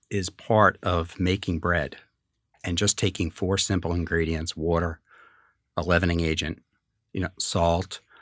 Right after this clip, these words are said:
um, maybe a, a little sugar for the f-, for the, for the food, and of course, you know, the, the flour, and mixing those four ingredients, um, really helps with a lot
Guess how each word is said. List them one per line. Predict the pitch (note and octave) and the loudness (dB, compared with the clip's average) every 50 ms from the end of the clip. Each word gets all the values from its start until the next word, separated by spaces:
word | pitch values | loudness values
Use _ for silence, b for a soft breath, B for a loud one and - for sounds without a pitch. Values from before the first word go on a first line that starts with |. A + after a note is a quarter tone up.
| b b b | b b b
um, | - E2 E2 D#2+ D#2+ D2 D2+ D#2 D2+ D2 D2+ - - _ _ _ _ _ - | -2 0 0 0 0 0 -2 -2 -2 -4 -6 -8 -14 _ _ _ _ _ -6
maybe | - F2+ F2 F2 F2 F2 | -2 -2 -2 0 0 0
a, | F2 F2 - | 0 0 -2
a | - F2 | -4 -4
little | D#2+ F2 F2 E2 E2 D2+ D2+ D#2 - - | -2 -2 0 0 -2 -2 -4 -8 -10 -6
sugar | - - - - G2 F2+ G2 F#2+ | -4 -2 0 0 0 0 0 0
for | F2+ - - F2+ | 0 -2 -6 -6
the | E2+ E2+ D2 | -6 -6 -6
f-, | - - - - - _ | -8 -10 -14 -18 -20 _
for | - - - - - D#2+ | -18 -18 -16 -12 -10 -10
the, | D2+ C2+ | -10 -10
for | - - - - - - | -12 -14 -16 -14 -12 -10
the | E2 D2 C#2 | -10 -10 -10
food, | - - - - F#2 F#2 F2+ E2+ - - | -10 -6 -2 0 0 0 0 -2 -4 -6
and | F2 D2+ D2+ | -8 -8 -8
of | D2+ - | -10 -10
course, | - - E2+ D#2 D2 - - - - | -6 -4 -2 -2 -2 -2 -4 -4 -6
you | - - | -6 -6
know, | F2+ E2+ | -4 -4
the, | D2+ D2+ D#2 - - - | -4 -6 -8 -10 -10 -8
the | - E2 | -8 -6
flour, | - - - F2+ G2 G2+ A#2+ A2+ E2+ C#2 B1 - B B B B B B B B | -6 -6 -2 2 6 6 6 6 4 0 -4 -8 B B B B B B B B
and | B - G2+ F#2+ G2+ G#2 - _ - | B 0 2 2 2 0 -4 _ -4
mixing | - A2 G2 A2 E3 G#3 - - - D3+ C3 A#2+ G#2+ F#2 | 0 2 4 6 4 4 4 4 6 8 8 8 6 6
those | F#2 G2+ G#2 A2+ A#2 A#2+ B2+ - | 6 6 6 6 6 4 2 0
four | - - G#2 G2+ G#2 G#2+ | 0 4 6 6 6 6
ingredients, | - G2 F#2 F2 - - G#2+ A2+ C#3 - F#2 A#1+ - - - - - - - - - b b b b b b b b - - | 4 2 -2 -2 2 4 4 4 4 4 0 -2 -2 -6 -4 -4 -4 -2 -4 -6 -8 b b b b b b b b -10 -8
um, | G#2 G2 F#2 F#2 F#2 F2 E2+ F2+ F2 - - | -6 -4 -2 -2 0 0 0 0 -2 -4 -6
really | B2+ A2 G#2 A2+ C3+ D#3 D3+ D3+ D#3 D3+ C#3+ - - _ _ - | -4 0 4 6 8 8 8 8 6 6 4 0 -6 _ _ -12
helps | - - - - C3 A#2+ G#2+ F2+ - - - - - | -10 -6 -2 2 4 4 4 4 2 0 -2 -2 0
with | - G#2+ F#2+ F#2 - | 0 -2 -2 0 -2
a | - E2+ | -4 -4
lot | E2+ F#2 F#2 F#2 G2 G2+ G2+ G#2+ A2 G#2+ | -2 -2 0 0 2 4 6 4 4 2